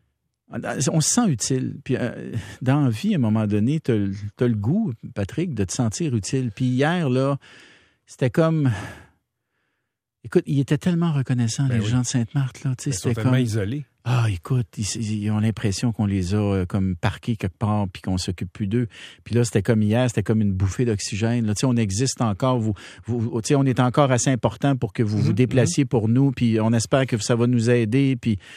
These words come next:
Speaker 1: euh, les gens, les gens, ils étaient vraiment, euh, très, très, très reconnaissants.
Speaker 2: Oui, puis j'invite, tu sais, les autres médias aussi. De, de, tu sais, tu le sais, là, quand,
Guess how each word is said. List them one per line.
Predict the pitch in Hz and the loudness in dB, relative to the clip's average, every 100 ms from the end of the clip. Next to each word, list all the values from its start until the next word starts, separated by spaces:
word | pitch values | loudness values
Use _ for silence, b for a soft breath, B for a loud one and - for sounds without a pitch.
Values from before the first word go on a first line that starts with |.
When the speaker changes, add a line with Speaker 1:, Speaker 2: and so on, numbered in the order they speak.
| B B | B B
Speaker 1:
euh, | 107 113 | 0 2
les | 120 120 | 4 4
gens, | 156 151 | 4 4
les | 127 113 123 120 | 4 4 2 2
gens, | 160 | 2
ils | 147 120 110 110 101 | 2 2 2 0 0
étaient | 107 123 | 0 2
vraiment, | 113 110 110 120 117 | 2 2 2 2 2
euh, | 104 98 101 87 | 2 0 -2 -4
très, | - 110 | -2 -2
très, | - 98 | 0 -2
très | 101 92 | -2 -2
reconnaissants. | 90 92 87 95 101 | -2 -4 -6 -6 -8
Speaker 2:
Oui, | 139 | -8
puis | 123 | -6
j'invite, | 120 113 147 | -6 -6 -10
tu | - 156 | -8 -6
sais, | 135 | -4
les | 104 107 | -4 -4
autres | 156 170 | -4 -4
médias | 139 107 151 | -4 -2 -2
aussi. | 156 107 - 185 | -4 -6 -10 -12
De, | 113 | -14
de, | |
tu | 110 - - | -18 -20 -16
sais, | 214 | -14
tu | - | -12
le | 123 | -12
sais, | - 190 | -8 -6
là, | 147 | -6
quand, | - | -8